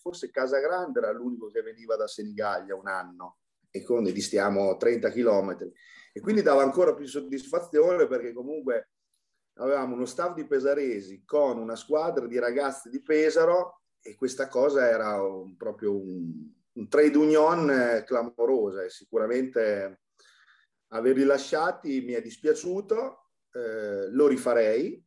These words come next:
lo rifarei perché non rinnego nulla di quello che ho fatto, perché comunque in questi diciotto anni fuori ho, sono stato bene in tutti i sensi, e, però non si dimentica mai il passato,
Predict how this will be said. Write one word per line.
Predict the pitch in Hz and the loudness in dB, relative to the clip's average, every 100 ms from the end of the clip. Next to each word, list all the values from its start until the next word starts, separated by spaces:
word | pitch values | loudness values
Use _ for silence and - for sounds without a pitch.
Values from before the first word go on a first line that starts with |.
| _ | _
lo | 123 | -6
rifarei | 120 117 107 104 | -6 -4 0 0
perché | 104 101 110 | -2 -6 -4
non | 120 117 | -2 0
rinnego | 123 127 127 131 | 0 2 2 2
nulla | 147 139 123 104 101 - _ _ - | 4 4 4 2 -2 -12 _ _ -20
di | 110 117 | -16 0
quello | 127 123 | 4 4
che | 113 | 4
ho | 107 | 2
fatto, | 131 147 160 131 | 2 0 0 -2
perché | 110 107 107 | -2 -4 -6
comunque | 117 123 | -6 -4
in | 107 | -4
questi | 113 110 | -6 -6
diciotto | 107 101 107 - | -10 -2 -2 2
anni | 110 110 107 101 | 0 2 0 0
fuori | - 123 131 123 113 107 _ _ _ _ | 2 4 4 4 2 -2 _ _ _ _
ho, | 104 107 107 104 104 98 98 92 87 80 - | -6 0 2 2 0 -2 -6 -8 -12 -12 -12
sono | - 110 | -8 -8
stato | 107 110 - | -2 -2 -2
bene | 110 131 170 143 | 2 4 4 0
in | 110 | -4
tutti | 107 101 | -8 -10
i | 107 | -2
sensi, | 139 143 165 170 190 - _ _ _ | 4 4 2 -2 -2 -2 _ _ _
e, | - 120 113 113 110 110 107 107 | -4 0 0 0 0 0 0 -2
però | - 156 127 131 | 2 4 6 2
non | 123 101 | 0 -8
si | 107 | -14
dimentica | 101 104 101 95 | -12 -10 -10 -6
mai | 95 | -6
il | 87 | -6
passato, | 95 - 82 - _ | -8 -8 -10 -12 _